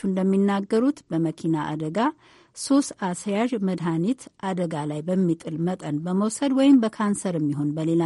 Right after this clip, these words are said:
ምክንያት ከሚሞቱ ልጆች ቁጥር በጥይት የሚሞቱት ልጆች ቁጥር ይበልጣል። ግሬጎሪ ጃንስ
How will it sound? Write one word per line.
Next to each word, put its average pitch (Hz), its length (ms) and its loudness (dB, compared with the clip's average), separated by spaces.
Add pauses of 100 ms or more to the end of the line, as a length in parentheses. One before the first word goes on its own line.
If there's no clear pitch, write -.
ምክንያት 226 440 2 (440)
ከሚሞቱ 233 600 6
ልጆች 170 380 -2
ቁጥር 254 300 0 (100)
በጥይት 180 680 -2
የሚሞቱት 165 680 0
ልጆች 147 340 -6
ቁጥር 226 260 0
ይበልጣል። 151 540 2 (240)
ግሬጎሪ 220 380 4 (140)
ጃንስ 233 420 4